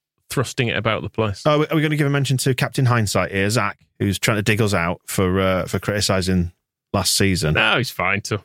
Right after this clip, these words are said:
Speaker 1: It's
Speaker 2: No,
Speaker 1: fair
Speaker 2: is he?
Speaker 1: enough. Yeah.
Speaker 2: Well, Zach says, "Everyone who slated Marsch for the performances last season, including you guys, it was obvious all along that his one aim la-, was, uh, last season was to keep us up.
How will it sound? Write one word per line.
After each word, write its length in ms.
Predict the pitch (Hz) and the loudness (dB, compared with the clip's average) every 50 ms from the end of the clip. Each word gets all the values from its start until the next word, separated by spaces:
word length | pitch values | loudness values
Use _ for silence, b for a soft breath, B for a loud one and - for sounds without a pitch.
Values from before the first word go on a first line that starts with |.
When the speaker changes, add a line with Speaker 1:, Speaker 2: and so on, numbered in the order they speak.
| _ _ _ _ _ _ _ _ - | _ _ _ _ _ _ _ _ -2
Speaker 1:
It's 120 | 202 220 | 0 0
Speaker 2:
No, 60 | 226 | 2
Speaker 1:
fair 100 | - 117 | 2 2
Speaker 2:
is 80 | 107 110 | 2 2
he? 60 | - | 2
Speaker 1:
enough. 200 | 147 156 135 - _ _ _ _ | 0 -2 -2 -6 _ _ _ _
Yeah. 380 | - 415 415 415 415 381 349 226 - _ _ _ _ _ _ _ | -2 -2 0 0 0 0 -2 -4 -8 _ _ _ _ _ _ _
Speaker 2:
Well, 100 | - 151 | -2 -2
Zach 180 | 151 180 165 131 | 0 -2 -2 -2
says, 220 | - 151 131 117 | -2 -2 -2 -2
"Everyone 340 | 127 165 165 160 175 160 151 | -2 -2 0 0 0 2 2
who 80 | 151 135 | 0 0
slated 320 | - - 147 139 127 120 | 0 0 -2 -2 -2 -2
Marsch 260 | 127 127 123 117 113 | 0 0 0 0 -2
for 80 | - - | -4 -6
the 60 | 113 | -6
performances 500 | - - - - 123 117 117 98 104 101 | -4 -4 -2 0 0 0 0 -2 -2 -2
last 160 | 113 98 - | -2 -2 0
season, 180 | - 110 95 104 | -2 0 0 0
including 280 | 101 - - 113 101 104 | 0 0 0 2 2 2
you 120 | 107 113 | 2 2
guys, 360 | 104 - 82 82 90 90 - - _ _ _ _ _ _ _ | 2 0 0 0 0 -2 -4 -6 _ _ _ _ _ _ _
it 60 | - | -2
was 100 | 101 107 | 2 2
obvious 280 | 120 120 127 117 98 - | 2 4 2 2 2 2
all 140 | 123 117 113 | 2 2 2
along 220 | 110 110 113 113 104 | 2 0 0 -2 -2
that 80 | - | -2
his 120 | 104 90 101 | -2 -2 0
one 160 | 110 113 107 | 0 0 2
aim 220 | 104 113 110 101 | 0 0 0 -2
la-, 180 | 98 90 87 - - | -2 -4 -6 -4 -2
was, 340 | 123 104 98 87 - - - | -2 0 0 0 -2 -4 -2
uh, 400 | - - 98 95 92 92 92 87 - - | -2 -2 0 0 2 0 0 -2 -2 -4
last 180 | 113 98 - - | -4 -2 -2 0
season 320 | 107 98 92 92 92 92 | 0 0 2 2 2 2
was 140 | 92 90 - | 2 2 0
to 80 | - - | -2 -2
keep 180 | - 92 - | -2 -2 0
us 80 | 98 98 | 0 0
up. 240 | 87 85 82 - | 2 0 0 -4